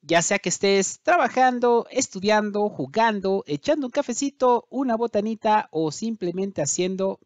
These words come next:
nada. Bienvenidos a este videito del día de hoy, viernes veintinueve de abril. El día de hoy voy a jugar desde mi cuenta en Android. Vamos a gastarnos esos pasecitos antes de que se me olvide, pero antes vámonos con los saluditos.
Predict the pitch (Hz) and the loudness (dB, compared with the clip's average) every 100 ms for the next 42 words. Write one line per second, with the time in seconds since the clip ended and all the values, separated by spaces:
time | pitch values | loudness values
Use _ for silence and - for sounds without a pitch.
0 | _ 294 320 269 - _ - - _ - | _ -2 2 2 0 _ -20 -20 _ -4
1 | 302 339 339 320 - 285 269 269 262 240 | 0 2 2 0 -2 2 2 2 2 2
2 | 180 160 202 214 190 160 196 208 165 156 | 2 -2 0 2 4 4 4 4 0 -4
3 | 196 202 196 185 180 - 160 180 160 131 | 0 2 2 0 -2 0 0 0 -2 -6
4 | 151 151 147 - 123 147 147 - 131 113 | -4 0 0 0 -4 0 0 0 -6 -6
5 | 95 - - - - _ 247 254 240 254 | -8 -16 -20 -20 -20 _ 4 4 4 4
6 | 240 208 220 220 190 202 190 160 170 180 | 6 6 6 4 4 0 0 0 2 2
7 | 151 143 160 147 147 131 - 156 151 160 | 0 -2 -2 -2 -4 -6 -4 -4 -2 -4
8 | - 151 165 - 262 262 247 233 135 202 | -2 -2 -2 2 2 4 2 2 0 -2
9 | 220 196 214 190 - 208 202 208 196 190 | 0 0 0 0 0 0 0 -2 -4 -4
10 | 220 202 175 - 220 208 - 185 196 185 | -2 0 0 0 -2 -2 -2 0 0 0
11 | 180 160 170 - 170 196 196 208 254 269 | -2 0 -2 -2 -2 0 0 0 0 4
12 | 269 - 320 302 247 240 233 226 202 190 | 4 4 2 6 6 4 2 -2 0 0
13 | 190 185 185 - 175 175 170 185 139 113 | 0 -2 -4 -2 -2 0 -2 -2 -6 -8
14 | 95 - - - - | -12 -16 -20 -20 -20